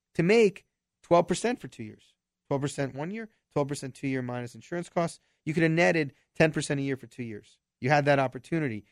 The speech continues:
even the probability of making six or seven percent. But the minimum return of one.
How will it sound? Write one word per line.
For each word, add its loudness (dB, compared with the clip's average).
even 2
the 2
probability 6
of -10
making 0
six -12
or -18
seven -6
percent. -12
But -4
the -2
minimum 4
return -2
of -18
one. -10